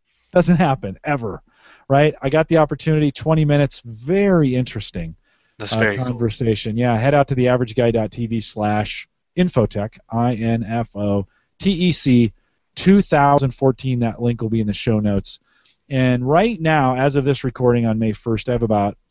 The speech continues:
Speaker 1: eight of those done. I'll have about another, I think I have another eight more to go, including one of the keynotes that's coming up, Matthew Monahan. He'll be coming out here in the next day or two, so you can head out and do that. I am contemplating, we mentioned Azure, one of those projects, Michael, that I don't,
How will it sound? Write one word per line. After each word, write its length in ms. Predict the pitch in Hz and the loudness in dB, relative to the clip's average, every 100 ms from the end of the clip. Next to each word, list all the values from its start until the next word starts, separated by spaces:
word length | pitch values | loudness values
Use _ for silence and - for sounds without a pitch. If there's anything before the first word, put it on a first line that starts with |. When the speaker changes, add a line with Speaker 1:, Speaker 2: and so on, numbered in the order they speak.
| _ - | _ -4
Speaker 1:
eight 200 | 120 135 | 0 2
of 120 | 151 | 4
those 240 | 170 156 | 2 2
done. 320 | 165 160 160 | 2 2 2
I'll 80 | 143 | 2
have 200 | 117 117 | 2 0
about 300 | 110 107 107 | 0 0 2
another, 720 | 104 107 110 113 110 110 107 - _ _ - | 0 0 2 4 6 6 4 0 _ _ -4
I 20 | |
think 120 | 135 | 2
I 20 | |
have 80 | 131 | 2
another 260 | 117 110 95 | 2 0 0
eight 220 | 123 110 | -2 -2
more 200 | 113 107 | -2 -2
to 80 | 95 | 2
go, 220 | 110 104 | 2 2
including 380 | 98 - 139 120 | 2 2 2 4
one 120 | 117 | 2
of 40 | |
the 80 | 87 | 0
keynotes 680 | - - 127 87 76 - - _ _ _ _ | -6 0 2 2 -4 -12 -14 _ _ _ _
that's 220 | - 101 | -8 -8
coming 320 | - 113 98 95 | -4 -2 0 0
up, 160 | 92 - | -2 -2
Matthew 440 | 107 101 - 104 | -2 -2 -2 -2
Monahan. 640 | 95 95 92 87 90 90 90 | 0 0 0 -2 -2 0 0
He'll 160 | 95 | 0
be 100 | 95 | -2
coming 240 | 90 95 90 | -4 -4 -4
out 160 | 87 | -4
here 120 | 95 | -4
in 80 | 95 | -4
the 40 | 90 | -2
next 280 | 87 - | -4 -6
day 100 | 98 | -4
or 100 | 90 | -4
two, 200 | 87 - | -4 -8
so 260 | 90 - 92 - _ _ - | -8 -6 -6 -8 _ _ -2
you 160 | 113 | 0
can 160 | 110 113 | 2 0
head 260 | 92 110 110 | -2 -2 -2
out 300 | 92 98 92 | -2 -6 -4
and 100 | 104 | -2
do 140 | 104 | 0
that. 180 | 101 85 _ _ _ | 0 -4 _ _ _
I 80 | 135 | 0
am 140 | 170 202 | 2 2
contemplating, 640 | 190 202 196 180 196 196 | 2 2 0 2 2 2
we 100 | 160 | 0
mentioned 300 | 156 175 170 | 0 -2 -4
Azure, 480 | 147 160 160 180 180 | -4 -2 -2 -2 0
one 160 | 160 | 0
of 60 | 160 | 2
those 160 | 156 - | 2 0
projects, 580 | 151 143 143 156 - | 0 0 2 -2 -2
Michael, 300 | 143 143 147 | -4 -4 -2
that 160 | 139 127 | 0 2
I 60 | 123 | 2
don't, 240 | 139 147 | 0 -2